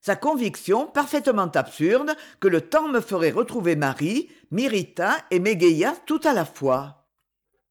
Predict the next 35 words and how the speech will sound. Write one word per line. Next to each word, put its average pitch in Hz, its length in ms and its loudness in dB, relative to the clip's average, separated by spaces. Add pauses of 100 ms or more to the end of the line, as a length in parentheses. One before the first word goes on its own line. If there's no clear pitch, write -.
(320)
Vous 175 100 2
paraissez 302 520 0
être 175 200 2
d'accord 214 480 2
avec 170 260 0
dame 262 260 0
d'Ermaudet, 175 680 -2
lui 233 140 -2
dis-je. 143 420 2 (400)
Vous 170 140 -2
croyez 190 500 4
que 359 100 -6
nos 180 200 -2
deux 202 180 -2
destinées 254 560 -2
n'en 320 140 -2
font 208 240 0
qu'une. 139 520 0 (600)
Quelque 320 300 0
temps 302 260 0
qui 202 140 -4
s'écoule, 185 580 0 (240)
ou 196 140 -2
quoi 311 220 2
qu'il 311 200 0
advienne 208 420 0
dans 147 140 -2
l'intervalle, 185 840 -2 (240)
vous 190 100 -4
croyez 214 460 -2
que 359 100 -4
mon 190 180 -2
mariage 220 540 0
avec 139 220 -2
Marie 165 480 -4